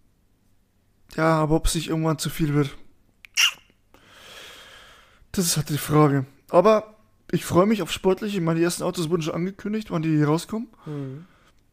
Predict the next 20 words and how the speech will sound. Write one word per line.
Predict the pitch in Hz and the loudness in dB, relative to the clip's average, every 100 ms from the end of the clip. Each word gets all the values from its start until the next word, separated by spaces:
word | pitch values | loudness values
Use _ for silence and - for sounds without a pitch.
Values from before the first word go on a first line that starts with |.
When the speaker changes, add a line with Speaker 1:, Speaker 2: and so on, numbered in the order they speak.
| - | -6
Speaker 2:
Alpha | 151 | 2
Speaker 1:
Da | 151 | 2
Speaker 2:
Ta-, | |
Speaker 1:
freue | 151 147 | 4 2
ich | 147 | 2
mich | 156 | 0
Speaker 2:
Alpha | 165 147 | -2 -2
Speaker 1:
immer | |
drauf. | 139 - _ | -4 -8 _
Speaker 2:
Alpha | 165 160 165 | -18 -16 -16
Tauri | - 160 165 | -12 -12 -12
ist, | 156 | -12
glaub | 156 147 | -12 -12
ich, | 143 | -14
jetzt | 143 - - | -14 -16 -16
die | - | -14
ersten | 139 - 123 | -12 -12 -12
sogar. | 135 135 139 - _ | -14 -16 -18 -20 _
Speaker 1:
Ja, | 151 135 - _ _ _ - - | 0 0 -2 _ _ _ -20 -4
genau. | 160 143 139 | 2 4 4